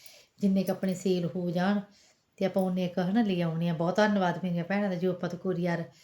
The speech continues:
ਅ, ਮੰਗਵਾਉਂਦੀਆਂ ਨੇ। ਜਦੋਂ ਦਾ ਆਪਾਂ courier ਫ੍ਰੀ ਕੀਤਾ, ਮੇਰੀਆਂ ਭੈਣਾਂ ਬਹੁਤ ਮੰਗਵਾਉਂਦੀਆਂ, ਬਹੁਤ ਧੰਨਵਾਦ। ਚਲੋ, ਕੋਈ ਗੱਲ ਨਹੀਂ, ਆਪਾਂ ਨੂੰ ਵੀ ਕੁਝ ਤੁਸੀਂ ਪਿਆਰ ਦਿੱਤਾ, ਆਪਾਂ ਨੂੰ ਵੀ ਦੇਣ ਦਾ ਹੱਕ ਹੈ ਥੋੜ੍ਹਾ ਬਹੁਤਾ, ਹਨਾ, ਵੀ ਚਲੋ, ਡਿਮਾਂਡ, ਡਿਸਕਾਊਂਟ ਕੀਤਾ ਹੋਇਆ ਵੀ courier ਚਾਰਜ ਮੈਂ ਲਾਉਣੀ ਆ।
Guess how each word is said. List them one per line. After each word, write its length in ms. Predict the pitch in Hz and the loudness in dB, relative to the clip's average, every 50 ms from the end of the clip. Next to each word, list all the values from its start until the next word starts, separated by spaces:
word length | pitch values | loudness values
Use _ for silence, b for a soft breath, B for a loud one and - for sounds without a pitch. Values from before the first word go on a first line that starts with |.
| b b b b b b b b b b b _ 202 190 | b b b b b b b b b b b _ -2 0
ਅ, 20 | |
ਮੰਗਵਾਉਂਦੀਆਂ 760 | 180 180 185 170 185 175 170 170 170 165 165 170 170 175 180 | 0 0 2 2 2 2 2 2 2 0 0 -2 0 0 0
ਨੇ। 120 | 202 285 262 | 2 2 2
ਜਦੋਂ 220 | 214 190 190 190 | 2 2 2 0
ਦਾ 100 | 185 190 | 0 0
ਆਪਾਂ 140 | 185 185 180 - 202 | 0 -2 -2 -2 0
courier 300 | 190 185 185 185 180 175 175 | 0 2 4 4 2 2 0
ਫ੍ਰੀ 180 | 175 175 185 | -2 -4 -4
ਕੀਤਾ, 340 | 185 - 226 220 - - 190 | -2 -4 -4 -2 0 0 0
ਮੇਰੀਆਂ 260 | 180 185 180 180 180 | 0 0 -2 -2 -2
ਭੈਣਾਂ 260 | 180 208 208 208 202 | 0 2 2 2 2
ਬਹੁਤ 320 | 170 165 156 156 - 202 208 | 0 -2 -2 -4 -4 -4 -4
ਮੰਗਵਾਉਂਦੀਆਂ, 460 | 214 196 185 180 180 170 160 180 170 | -4 -4 -2 -2 -2 -2 -2 -4 -4
ਬਹੁਤ 200 | 160 170 180 - | -4 -4 -4 -4
ਧੰਨਵਾਦ। 560 | 214 214 214 196 190 175 170 170 165 160 226 277 - B B B B B B B B B B B _ _ _ - | -2 -2 -2 -2 -2 -2 -2 -2 -2 -2 -2 -4 -6 B B B B B B B B B B B _ _ _ 0
ਚਲੋ, 160 | 214 208 208 | 0 2 2
ਕੋਈ 220 | 202 202 196 196 190 | 2 2 2 2 2
ਗੱਲ 180 | 196 190 185 | 2 2 2
ਨਹੀਂ, 140 | 185 190 190 - - b b b b b b b b b b _ _ - | 0 -2 -6 -6 -10 b b b b b b b b b b _ _ -6
ਆਪਾਂ 340 | 208 208 - - 196 190 180 | -4 -2 2 4 4 4 4
ਨੂੰ 80 | 180 | 2
ਵੀ 80 | 185 190 - - - | -2 -4 -4 -6 -2
ਕੁਝ 140 | - 180 185 | 0 0 0
ਤੁਸੀਂ 400 | 185 185 - - 233 - - 233 | 0 -2 -4 -4 -2 0 0 2
ਪਿਆਰ 260 | - 214 196 185 180 | 4 4 4 4 4
ਦਿੱਤਾ, 280 | 170 165 170 - - 175 | 2 -2 -6 -4 -2 -2
ਆਪਾਂ 240 | 160 - - 175 160 | -2 -2 -2 -2 -2
ਨੂੰ 100 | 165 165 | -2 -2
ਵੀ 60 | 185 | -2
ਦੇਣ 240 | 170 185 180 165 160 | 0 0 0 0 0
ਦਾ 140 | 170 165 165 | 0 -2 -2
ਹੱਕ 160 | 165 - 165 | -4 -4 -4
ਹੈ 80 | 160 | -4
ਥੋੜ੍ਹਾ 220 | 156 170 165 156 156 | -4 -4 -4 -4 -4
ਬਹੁਤਾ, 320 | 151 156 147 - 202 196 202 | -4 -6 -4 -2 -2 0 0
ਹਨਾ, 120 | 196 208 240 | 2 2 2
ਵੀ 80 | 240 | 2
ਚਲੋ, 380 | 233 - 202 185 185 180 170 165 156 | 2 0 0 0 0 -2 -4 -6 -6
ਡਿਮਾਂਡ, 540 | 175 196 190 190 180 180 175 175 170 165 160 | -6 -4 -2 -2 0 0 0 0 0 -2 -2
ਡਿਸਕਾਊਂਟ 420 | 170 - - - 190 175 170 165 | -6 -8 -6 -4 -2 -2 -2 -2
ਕੀਤਾ 360 | - - 170 - - 170 170 | -4 -8 -10 -10 -6 -6 -4
ਹੋਇਆ 220 | 165 170 165 156 156 | -4 -2 -2 -2 -2
ਵੀ 120 | 165 165 170 190 | -4 -4 -4 -2
courier 320 | 180 170 165 165 160 - | -2 0 0 -2 -2 -4
ਚਾਰਜ 240 | - 165 156 151 165 | -4 -4 -4 -4 -4
ਮੈਂ 240 | 165 160 160 151 151 | -6 -4 -4 -6 -6
ਲਾਉਣੀ 300 | 156 151 156 165 196 | -6 -6 -6 -4 -4
ਆ। 60 | 277 | -6